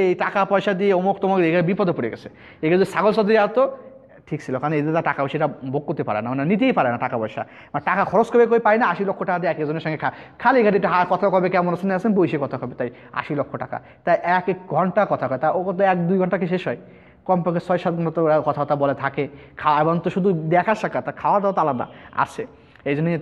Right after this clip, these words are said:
মুজাহিদরা বলে যে ও আ-, পা-, আরবদের কাছে টাকা পয়সা ভালো না, ওদের কাছে ছাগল দেওয়া উচিত। আবার ছাগল পালবে, তাহলে ঠিক হয়ে যাবে, তার আগে এটা কোনোদিন ঠিক হবে না। আসলেও বাস্তব, কি অর্থনীতি দুর্বল না হওয়া পর্যন্ত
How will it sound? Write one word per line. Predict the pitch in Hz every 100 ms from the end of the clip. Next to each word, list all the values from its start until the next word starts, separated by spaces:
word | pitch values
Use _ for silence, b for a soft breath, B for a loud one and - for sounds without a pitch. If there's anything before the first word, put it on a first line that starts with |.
| -
মুজাহিদরা | 147 143 143 160 170
বলে | 151 165
যে | 151 156
ও | 139 131 -
আ-, | 135 -
পা-, | 131 117 127
আরবদের | 143 147 175
কাছে | 185 175 240 135 B B -
টাকা | 135 139 156
পয়সা | 147 175
ভালো | 147 151
না, | 127
ওদের | 143 143
কাছে | 147
ছাগল | 135 139 156
দেওয়া | 120
উচিত। | 110 110 - B B
আবার | 131 170
ছাগল | 175 160 180
পালবে, | 180 175 175 151
তাহলে | 160 151
ঠিক | - 123
হয়ে | 117
যাবে, | 104 113 B B -
তার | 151
আগে | 156 156
এটা | 151 156
কোনোদিন | 151 156 165
ঠিক | 160 143
হবে | 123
না। | 127
আসলেও | 131 226
বাস্তব, | 190 - 135
কি | 135
অর্থনীতি | 151 147 185 202
দুর্বল | - 160 190 208
না | 202
হওয়া | 208
পর্যন্ত | 226 202 131